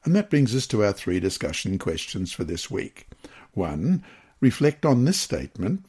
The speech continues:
from Ellen White in the Seventh-day Adventist Bible Commentary, Volume six, page one thousand one hundred and seventeen. "In the fourth chapter of Ephesians, the plan of God is so plainly and simply revealed that all his children may lay hold upon the truth.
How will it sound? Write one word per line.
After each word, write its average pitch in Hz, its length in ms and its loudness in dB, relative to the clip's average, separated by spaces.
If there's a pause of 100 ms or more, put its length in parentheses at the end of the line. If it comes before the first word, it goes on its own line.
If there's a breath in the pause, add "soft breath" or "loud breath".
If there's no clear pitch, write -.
from 80 200 -2
Ellen 85 300 -4
White 85 380 -2
in 90 160 -4
the 85 80 -4
Seventh-day 95 500 -2
Adventist 98 380 -2
Bible 104 280 2
Commentary, 110 440 0
Volume 98 360 2
six, - 320 -2
page 101 320 0
one 113 200 0
thousand 107 480 0
one 107 140 0
hundred 117 280 2
and 120 140 -2
seventeen. 127 840 -2 (640 soft breath)
"In 151 140 6
the 151 100 4
fourth - 380 2
chapter 147 400 -2
of 135 100 0
Ephesians, 101 920 -4
the 107 140 -2
plan 123 360 4
of 160 160 2
God 101 300 4
is 98 100 -4
so 107 240 0
plainly 135 640 2
and 92 160 -2
simply 170 420 0
revealed 101 640 -2 (360 loud breath)
that 127 120 4
all 135 380 8
his 156 180 0
children 98 480 2
may 98 140 0
lay 104 220 2
hold 107 500 2
upon 92 340 -4
the 98 100 -2
truth. - 520 -4